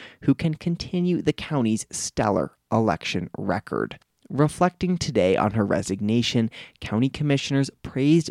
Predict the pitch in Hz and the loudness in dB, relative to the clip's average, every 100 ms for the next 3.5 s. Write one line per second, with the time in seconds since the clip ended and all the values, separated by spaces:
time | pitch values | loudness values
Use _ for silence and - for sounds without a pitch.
0 | - 107 101 98 101 107 - 101 120 - | -4 -2 0 0 0 -2 -2 -2 -2 0
1 | 135 - 143 - 95 92 92 - 127 117 | 0 0 -2 -4 -6 -4 -4 -4 -4 2
2 | 117 107 - _ - - - _ - 156 | 2 2 -2 _ -20 -20 -20 _ 2 4
3 | 196 196 196 190 | 4 4 6 4